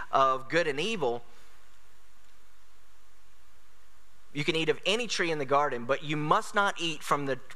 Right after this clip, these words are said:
tree of the knowledge of good and evil, because if you do, you'll have the doldrums. You will surely die."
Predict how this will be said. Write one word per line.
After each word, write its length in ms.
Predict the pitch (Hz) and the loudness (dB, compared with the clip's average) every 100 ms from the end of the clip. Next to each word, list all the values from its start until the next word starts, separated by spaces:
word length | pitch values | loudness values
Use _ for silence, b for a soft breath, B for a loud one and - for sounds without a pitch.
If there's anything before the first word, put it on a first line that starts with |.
| - | -4
tree 440 | - 185 175 185 175 | 0 2 2 2 2
of 180 | 143 139 | 0 2
the 80 | 131 | 0
knowledge 600 | 131 139 151 156 156 - | 4 4 4 0 -2 0
of 220 | 131 120 110 | 2 2 0
good 380 | 127 127 131 - | 0 2 0 0
and 160 | 123 120 | 0 0
evil, 440 | 139 135 117 90 - B B B | -2 -2 -2 -2 -4 B B B
because 300 | 139 139 151 | -2 2 0
if 160 | 151 170 | 0 -2
you 80 | 175 | 2
do, 340 | 247 254 226 | 2 2 0
you'll 160 | 165 147 | 2 4
have 240 | 139 139 | 4 4
the 80 | 143 | 2
doldrums. 580 | 143 175 220 117 107 123 | 2 2 2 0 -2 -2
You 140 | 143 | 0
will 120 | 190 175 | 0 0
surely 640 | - 135 120 120 135 165 - - 143 | 0 0 0 2 0 -2 -6 -6 2
die." 280 | 185 226 | 2 2